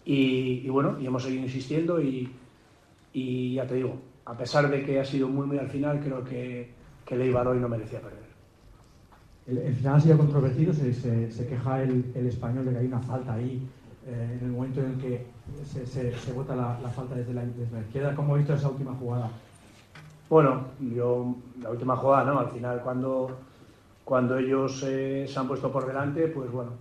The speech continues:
Speaker 1: eh, ellos han, han intentado que, que pasaran pocas cosas, que no se jugara, y nosotros todo lo contrario, ¿no? Eh, a ver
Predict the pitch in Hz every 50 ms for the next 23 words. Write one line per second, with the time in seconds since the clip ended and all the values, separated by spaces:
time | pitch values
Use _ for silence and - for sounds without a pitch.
0 | - - - 113 110 110 107 107 110 107 107 110 - - - - - 127 127 123
1 | 120 - 127 127 127 127 127 127 139 139 139 135 135 131 135 127 127 127 139 135
2 | 135 131 - 143 135 135 131 131 131 131 - - - - - - - - - -
3 | - - - - - _ _ _ - _ - - 143 135 135 139 131 120 135 139
4 | 131 127 123 139 135 - 135 123 - - 156 - 160 160 - 127 131 127 127 135
5 | 123 127 131 135 139 143 - 175 - - - - - - - - 135 123 123 110
6 | 123 123 - 131 120 - 131 127 120 123 113 - - 143 131 120 117 117 143 202
7 | - - - - - 123 113 117 113 110 113 113 113 117 113 113 107 107 107 -
8 | - - - - - - - - - - 113 113 -